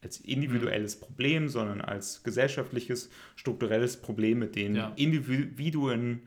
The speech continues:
Speaker 1: mit f-, verschiedensten Ausgangspositionen irgendwie umgehen müssen.
Speaker 2: Mhm.
Speaker 1: Ein
Speaker 2: Doch noch, vielleicht noch ein Punkt kurz.
Speaker 1: Okay.
Speaker 2: Wir hatten jetzt sehr viele eben auch die Beispiele, wie Leute dann, ähm,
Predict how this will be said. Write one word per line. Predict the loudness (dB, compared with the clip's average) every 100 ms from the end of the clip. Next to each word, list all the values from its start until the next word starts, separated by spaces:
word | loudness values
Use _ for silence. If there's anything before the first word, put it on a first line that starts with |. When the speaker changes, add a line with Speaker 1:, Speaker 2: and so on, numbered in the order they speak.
| -16 -20 -18 -8
Speaker 1:
mit | -8 -8
f-, | -20 -20 -20 -20 -20 -14
verschiedensten | -6 -4 -2 0 0 0 2 4 2 0 -4 -10 -20 -6
Ausgangspositionen | 0 0 2 2 2 0 0 0 0 0 2
irgendwie | 2 2 0
umgehen | 2 2 4 0 0
müssen. | -4 -8 -12
Speaker 2:
Mhm. | -12 -10 -2
Speaker 1:
Ein | 0 2 0 -4 -10 _ _ _
Speaker 2:
Doch | -8 -6
noch, | -4 -6
vielleicht | -2 -4 -2
noch | -4 -4
ein | -4 -4
Punkt | -6 -6 -6
kurz. | -8 -8 -6 -4 0
Speaker 1:
Okay. | 0 2 2
Speaker 2:
Wir | 4
hatten | 2 0
jetzt | -2 0
sehr | -2
viele | -2 -4 -6
eben | -4 -2 0
auch | 0 -2
die | -6
Beispiele, | -2 -2 0 -4 -4 0 0
wie | 0
Leute | -2 0 0 0 -4 -4 -2
dann, | -2 -2 -2 -4 -4
ähm, | -4 -4